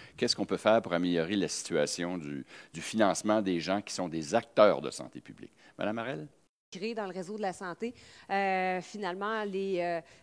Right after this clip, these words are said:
Speaker 2: agences de santé et de services sociaux qui avaient la santé publique, euh, sous leur égide, finalement, tout ça s'est dilué. La santé publique s'est vraiment diluée dans une mare, euh, de, euh, de préoccupations, euh, de prestations de soins, un modèle très, très médical.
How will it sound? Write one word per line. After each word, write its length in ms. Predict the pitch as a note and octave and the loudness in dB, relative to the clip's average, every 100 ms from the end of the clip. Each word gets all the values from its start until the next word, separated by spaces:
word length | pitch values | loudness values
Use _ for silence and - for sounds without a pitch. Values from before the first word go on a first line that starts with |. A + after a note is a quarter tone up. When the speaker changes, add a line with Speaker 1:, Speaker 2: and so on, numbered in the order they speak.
| F3+ G#3 | -2 0
Speaker 2:
agences 320 | G3 A#3 A3+ | 0 -2 -2
de 80 | G#3 | -6
santé 300 | G#3 G3 A3+ | -6 -8 -10
et 20 | |
de 60 | |
services 300 | - G#3 G3+ | -6 -6 -6
sociaux 380 | - G3 - A#3 | -8 -10 -6 -8
qui 340 | A3 - A3+ A3+ | -8 -8 -2 0
avaient 400 | F3 G3+ F#3+ A#3 | 2 0 -2 0
la 120 | G#3 | -2
santé 280 | G3+ G3 G#3 | -4 -10 -10
publique, 460 | G#3 F3+ A3+ A3+ | -10 -6 -8 -6
euh, 120 | G#3+ | -8
sous 260 | G3 - A3 | -8 -10 -6
leur 200 | G#3+ F#3+ | -2 -2
égide, 460 | F#3 E3+ A3+ G3+ F3+ - - | -4 -4 -4 -4 -10 -14 -20
finalement, 460 | - A3 G3 G#3+ A3 | -10 -4 -4 -2 -4
tout 160 | A#3+ | -6
ça 180 | A3+ C4+ | -6 -4
s'est 180 | - A#3+ | -4 -6
dilué. 600 | E3+ A#3 A3+ G#3+ A3 B3+ | -4 -2 -2 -2 -4 -2
La 140 | G#3 | -2
santé 240 | G3+ G#3 A3+ | -2 -6 -6
publique 340 | A3+ G3 C4 | -8 -6 -6
s'est 160 | - A3+ | -6 -6
vraiment 380 | G#3 G#3+ A#3 A#3+ | -2 0 0 -2
diluée 420 | F#3 A3+ A3+ B3 | -4 -4 -4 -4
dans 160 | A3+ | -4
une 240 | G3 G3 G3+ | -6 -8 -6
mare, 500 | G#3 A3+ B3+ A#3+ G#3 - - - | 2 4 6 2 -2 -12 -12 -4
euh, 300 | G3 F#3+ E3+ | -2 -2 -4
de, 500 | F3 G3+ G3 G3 F#3+ - - - | -4 -4 -2 -2 -4 -12 -16 -8
euh, 340 | F3 F3 F3 | -6 -4 -6
de 80 | F3 | -6
préoccupations, 1160 | F#3+ F#3 B3 A#3+ - A#3+ F#3+ - A#3 A3 A3+ A3+ | -6 0 0 0 -2 0 0 0 -4 -2 -2 -4
euh, 300 | F#3 F3+ F3+ | -6 -6 -6
de 140 | F3 | -6
prestations 840 | F3+ - A#3 - A3 G3+ - A3 G#3+ | -6 -2 -2 0 0 0 -4 -4 -6
de 40 | |
soins, 360 | - G#3+ A3 A#3 - - | -8 -6 -4 -4 -10 -8
un 80 | G3+ | -6
modèle 320 | G3 F#3+ A3 | -4 -2 -2
très, 220 | G3+ B3 | -2 -6
très 200 | A#3+ A#3+ | -4 -2
médical. 760 | A#3 G#3 E3+ D3+ G#3+ G3+ B3 G3+ | -2 -2 -4 -4 0 2 0 -2